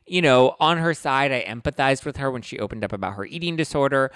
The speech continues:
Um, I just think she tanked at the reunion because I do think she likes to be a professional victim. We're seeing it on Salt Lake City right now. Jen Shah is trying to make this all about her, and she's trying to be a victim. But at the same time, it's like, but girl, when are you gonna take accountability for your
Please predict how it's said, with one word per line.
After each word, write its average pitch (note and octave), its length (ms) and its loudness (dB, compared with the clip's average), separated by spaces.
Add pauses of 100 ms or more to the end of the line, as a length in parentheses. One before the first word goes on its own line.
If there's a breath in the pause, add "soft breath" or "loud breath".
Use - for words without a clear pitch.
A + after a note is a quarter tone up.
(300 loud breath)
Um, B2 520 2
I C#3 120 2
just C#3+ 180 -4
think D#3 140 -6
she - 160 -6
tanked A#2 340 -10
at C3+ 100 -10
the C3 80 -8
reunion B2+ 520 -4
because B2 240 -10
I B2+ 60 -4
do A#2+ 200 -6
think C3+ 200 -10
she - 100 -12
likes A2 220 -6
to B2 100 -12
be B2 80 -6
a A#2+ 40 -4
professional B2 400 -8
victim. C3+ 300 -8
We're A#2+ 140 -6
seeing C3+ 260 -8
it C#3 140 -4
on D3 120 -4
Salt D3+ 200 -2
Lake E3 100 -4
City A3+ 220 0
right D#3+ 180 2
now. A2 160 -6 (240 loud breath)
Jen D3+ 240 0
Shah F#3 280 2
is D3 180 -8
trying C3+ 320 -6
to D3+ 100 -8
make C#3 220 -4
this C#3 120 -8
all C3+ 140 0
about B2 280 0
her, G3 120 0
and D3+ 140 -4
she's B2 240 -4
trying A#2+ 300 -4
to - 120 -6
be A2+ 260 -6
a A#2 60 -6
victim. C#3 460 0 (240 loud breath)
But C3 100 -2
at C3 60 -6
the C3+ 100 -6
same F#3 240 -6
time, F#3+ 260 -6
it's - 140 -10
like, D#3 200 -4 (300 loud breath)
but E3 240 -6
girl, F3+ 460 4 (240 loud breath)
when F#3 400 -2
are A3 60 -6
you G3+ 180 -10
gonna G3 200 -6
take E3+ 260 -4
accountability D3+ 760 -6
for - 160 -10
your F#3+ 280 -8